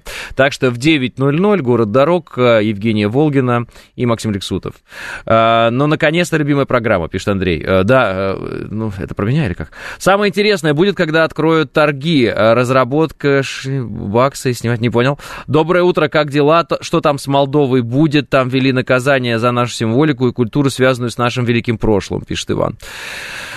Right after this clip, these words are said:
Э, не знаю, Иван, сложно сказать. Можем порассуждать все вместе на эту тему. Что будет с Европой, что будет с, э, какими-то частями отдельными Европами, что будет с нами. Эм,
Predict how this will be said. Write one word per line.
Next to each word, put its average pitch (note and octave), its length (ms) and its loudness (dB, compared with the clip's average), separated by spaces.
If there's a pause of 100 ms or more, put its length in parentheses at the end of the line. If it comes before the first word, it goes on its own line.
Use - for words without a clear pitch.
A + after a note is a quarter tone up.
(300)
Э, G#3+ 220 0
не A#3 140 0
знаю, C4+ 240 2
Иван, F3 180 2
сложно G3 280 0
сказать. D3 280 2
Можем G#3+ 300 0
порассуждать A#3+ 500 2
все G#3 140 0
вместе F#3 300 0
на D#3+ 120 2
эту D3+ 140 -2
тему. B2+ 260 0
Что D#3 140 -2
будет D#3+ 180 2
с - 60 -8
Европой, C3+ 600 2
что B2+ 220 -2
будет B2+ 340 2
с, - 300 -10
э, A2+ 460 4
какими-то A2+ 360 0
частями C3 540 0
отдельными A#2+ 480 0
Европами, A2+ 560 2
что C3+ 180 0
будет A2 220 -2
с - 100 -10
нами. A#2 760 0
Эм, - 720 -8